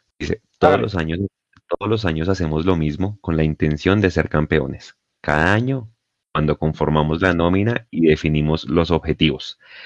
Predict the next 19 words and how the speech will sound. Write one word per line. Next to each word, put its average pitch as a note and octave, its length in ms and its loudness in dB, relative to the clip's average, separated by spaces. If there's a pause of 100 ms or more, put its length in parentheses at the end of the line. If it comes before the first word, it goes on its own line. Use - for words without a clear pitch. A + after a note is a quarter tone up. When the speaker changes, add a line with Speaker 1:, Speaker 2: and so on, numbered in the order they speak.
(280)
Speaker 1:
Primera D#2 320 4
vez D#2+ 160 4
que - 80 -2
nombra E2 220 4
objetivos D2+ 420 0
dentro D#2 320 2
de C#2+ 240 4
las, C#2+ 360 -4 (400)
la D2 240 4
entrevista, D#2 540 0
que E2 100 0
la D#2 100 4
nombra D2+ 220 2
como E2+ 160 2
diez D2+ 200 4
veces D#2+ 240 2
la F2 140 0
palabra D2+ 300 2
objetivos. D2 420 -4